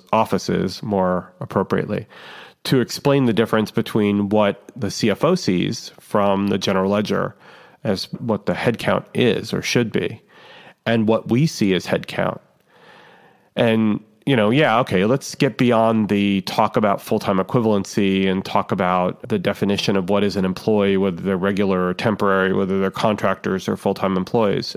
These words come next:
Okay, those differences may exist. But when you finally get to a data definition, there will certainly almost always be differences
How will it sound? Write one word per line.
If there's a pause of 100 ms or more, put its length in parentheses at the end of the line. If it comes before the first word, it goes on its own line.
Okay, (400)
those
differences
may
exist. (800)
But
when
you
finally
get
to
a
data
definition, (240)
there
will
certainly
almost
always
be
differences